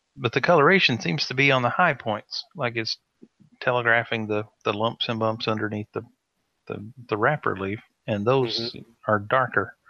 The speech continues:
Speaker 1: rather than just round spots, but I definitely see what you're talking about. And, uh, I can't speak to the coloration because I don't remember how dark these were, although I did smoke them at the time. I don't,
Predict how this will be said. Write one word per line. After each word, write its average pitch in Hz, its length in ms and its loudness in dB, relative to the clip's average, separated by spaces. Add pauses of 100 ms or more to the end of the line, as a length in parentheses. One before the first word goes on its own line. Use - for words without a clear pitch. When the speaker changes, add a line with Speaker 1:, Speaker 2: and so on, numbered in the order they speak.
(640)
Speaker 1:
rather 107 280 6
than 104 200 0
just 104 260 -2
round 104 320 -4
spots, - 580 -2
but - 160 0 (180)
I - 100 -2
definitely 110 420 0
see 110 160 -6
what 110 180 -4
you're - 140 -4
talking 113 320 0
about. 104 320 -6 (1120)
And, 107 460 -2 (460)
uh, - 240 0 (240)
I 127 560 4
can't 120 320 -2
speak - 320 -2
to 113 100 -8
the 110 80 -4
coloration 110 680 2
because 107 320 -6
I 107 140 2
don't 107 240 -2
remember 104 600 -4
how 101 180 0
dark 107 320 2
these 107 180 -8
were, 101 180 2
although 101 300 -2
I 101 60 -2
did 104 200 -4
smoke 104 300 -10
them 95 180 -8
at 98 140 -10
the - 140 -20
time. 101 320 0
I 101 80 -4
don't, 104 180 -4